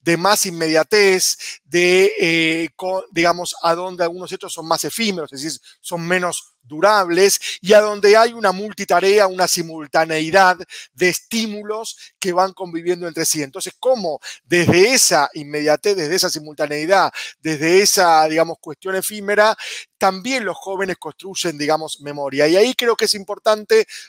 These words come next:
poder pensar algunas cuestiones que tienen que ver también con cómo encarar la memoria en general. Quizás yo acá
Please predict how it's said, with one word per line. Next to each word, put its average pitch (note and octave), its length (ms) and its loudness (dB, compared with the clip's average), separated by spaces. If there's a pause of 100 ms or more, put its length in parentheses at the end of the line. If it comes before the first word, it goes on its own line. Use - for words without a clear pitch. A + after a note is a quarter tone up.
(120)
poder F#3+ 260 0
pensar G3+ 340 2
algunas G3 300 0
cuestiones A#3+ 440 -4
que G3 100 -2
tienen A#3 240 2
que G3 100 2
ver G#3 140 6
también G3 480 -2
con F#3+ 300 -8
cómo G3 260 -6
encarar F3+ 500 2 (220)
la D3+ 160 0
memoria F3 400 0
en E3 60 -2
general. D#3+ 460 2
Quizás D3 300 -4
yo E3 140 -10
acá F3 380 2